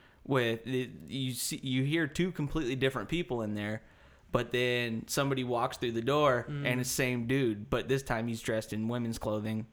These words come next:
Speaker 1: calling himself Patricia.
Speaker 2: Yeah.
Speaker 1: And
Speaker 2: So
Speaker 1: call-
Speaker 2: they, they have their own gender, age, uh,
Speaker 1: Everything.
Speaker 2: uh, yeah.
Speaker 1: Personality, um, quirks,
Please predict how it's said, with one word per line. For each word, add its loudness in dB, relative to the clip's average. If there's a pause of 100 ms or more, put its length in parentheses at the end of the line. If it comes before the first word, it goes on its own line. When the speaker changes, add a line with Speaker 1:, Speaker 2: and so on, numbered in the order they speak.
Speaker 1:
calling 2
himself -2
Patricia. -2 (460)
Speaker 2:
Yeah. 2 (120)
Speaker 1:
And -2
Speaker 2:
So 4
Speaker 1:
call- 0
Speaker 2:
they, 0
they 0
have 0
their 0
own -2 (840)
gender, 0 (140)
age, -2 (500)
uh, 0
Speaker 1:
Everything. 2 (380)
Speaker 2:
uh, -2 (100)
yeah. -4
Speaker 1:
Personality, 6
um, 0
quirks, 4